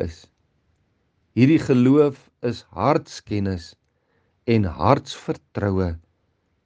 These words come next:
wat ek net by die Heilige Gees kry. Ek behoort daarom hierdie evangelie met die gebed in my hart te lees, dat die Heilige Gees my sal help om te glo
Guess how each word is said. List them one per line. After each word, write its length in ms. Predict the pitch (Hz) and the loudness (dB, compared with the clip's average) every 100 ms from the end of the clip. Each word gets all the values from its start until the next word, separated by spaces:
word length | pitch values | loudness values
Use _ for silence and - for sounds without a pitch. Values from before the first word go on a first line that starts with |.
| - | -8
wat 120 | 107 | -6
ek 100 | - | -4
net 380 | 101 117 156 160 | 0 4 2 0
by 180 | 180 180 180 | -6 -4 -2
die 140 | 151 | -4
Heilige 440 | 95 95 95 85 92 | -2 -2 -4 -8 -14
Gees 360 | - 92 82 | -12 -12 -12
kry. 260 | - 85 85 _ _ _ _ _ _ _ _ - | -18 -18 -18 _ _ _ _ _ _ _ _ -2
Ek 160 | 123 104 | -2 2
behoort 280 | 117 113 104 | 2 4 2
daarom 360 | 107 110 104 | 2 0 -2
hierdie 240 | 104 107 - | -4 -4 -6
evangelie 840 | 104 101 95 - 156 143 107 92 85 _ _ _ _ _ _ _ 117 | -8 -10 -16 -18 -10 -8 -8 -10 -14 _ _ _ _ _ _ _ 2
met 100 | 120 | 4
die 120 | 120 | 4
gebed 600 | 127 92 85 143 160 - | 0 0 4 4 4 -6
in 140 | 170 | -10
my 160 | 170 160 | -8 -8
hart 340 | 95 90 90 - | -8 -8 -10 -12
te 80 | 92 | -14
lees, 480 | 82 82 87 85 _ _ _ _ _ _ - | -12 -10 -12 -14 _ _ _ _ _ _ 0
dat 120 | 107 | 2
die 120 | 107 | 4
Heilige 400 | 101 123 113 120 | 4 4 2 -4
Gees 440 | 113 - 151 147 - | -14 -6 -4 -4 -4
my 100 | 123 123 | -8 -6
sal 220 | 113 90 | -8 -4
help 320 | 87 110 110 | 0 -2 -2
om 160 | - 104 | -6 -6
te 140 | - 92 | -6 -12
glo 540 | - - 175 170 107 | -12 -10 -6 -4 -6